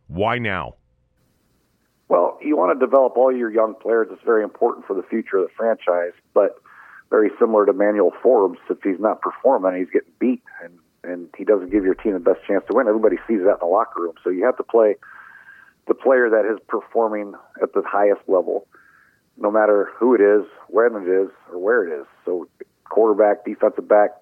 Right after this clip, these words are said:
Speaker 2: offensive lineman, whoever it is, you know, you want your young guys to develop, but you also don't wanna hurt your team's chances to win, because at the end of the day, everybody comes in and they expect the coaches to give them the best opportunity to win on a given Sunday. They don't want to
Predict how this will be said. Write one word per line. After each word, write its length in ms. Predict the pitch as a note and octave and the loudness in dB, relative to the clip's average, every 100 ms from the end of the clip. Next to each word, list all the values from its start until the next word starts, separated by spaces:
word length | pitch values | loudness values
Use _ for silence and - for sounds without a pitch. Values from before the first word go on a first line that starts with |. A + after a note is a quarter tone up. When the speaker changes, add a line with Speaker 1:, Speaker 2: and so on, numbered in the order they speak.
| - | -4
Speaker 2:
offensive 380 | G#2+ - G2+ F#2 | -4 -2 -4 -2
lineman, 400 | G2 G#2 G#2 F#2+ | -2 0 -2 -6
whoever 420 | F2 G#2+ G#2+ G2 | 0 2 2 2
it 220 | G2+ G#2 | 4 2
is, 60 | E2+ | 0
you 80 | F#2 | -4
know, 60 | |
you 160 | F#2+ F#2+ | -4 -2
want 240 | A2 B2 | -2 -2
your 80 | A2 | -2
young 160 | A2 G#2+ | -2 0
guys 160 | G#2+ G2+ | 0 0
to 40 | |
develop, 400 | F2 F#2 G#2+ F#2+ | -2 0 2 2
but 100 | F#2 - | -2 -2
you 80 | G2+ | -2
also 280 | A2+ G2 G2 | -2 -6 -10
don't 120 | - | -4
wanna 180 | G2 F2+ | -4 -4
hurt 180 | G#2 G2 | -8 -8
your 100 | F#2+ F#2 - | -12 -14 -16
team's 240 | G#2 G2+ F2+ - | -12 -12 -16 -6
chances 300 | G#2+ G2 - - | -4 -4 -8 -12
to 80 | F2+ | -4
win, 320 | A2+ G2 F2+ - | -2 -4 -6 -14
because 300 | F#2 G2 F#2+ _ - - - - _ - | 0 0 0 _ -20 -20 -20 -20 _ -2
at 100 | G#2+ | 2
the 60 | |
end 100 | A2+ | 2
of 80 | G2+ | 4
the 60 | A#2 | 6
day, 60 | |
everybody 260 | A2 G#2 G#2 | 6 4 0
comes 320 | G2 A2+ G#2+ | 0 -2 0
in 220 | G2+ A2+ | 0 2
and 160 | A2+ F2 | 0 -2
they 360 | F2 F2 E2+ D#2+ | -2 -2 -6 -12
expect 540 | - - - A2+ - - - | -18 -12 0 0 0 -6 -4
the 80 | |
coaches 460 | G#2 G#2+ G#2 G2+ F#2+ | 0 2 0 -4 -8
to 80 | F#2+ | -4
give 260 | E2+ G#2 | 0 0
them 320 | - G#2 G2+ F#2 | 2 0 0 -8
the 80 | F2 | -2
best 200 | G2 - | -2 0
opportunity 440 | G#2 G2 G2 A2 G#2 | -2 -2 -2 -2 0
to 100 | F#2+ | 0
win 200 | F#2+ G2+ | 0 0
on 80 | F#2 | 0
a 80 | |
given 260 | F2+ F#2+ F#2+ - | 0 -2 -2 -2
Sunday. 340 | A#2+ G2+ E2 | -2 0 -4
They 100 | E2+ | -2
don't 180 | F#2 F#2 | -2 0
want 180 | G#2 | -4
to 80 | F#2+ | -6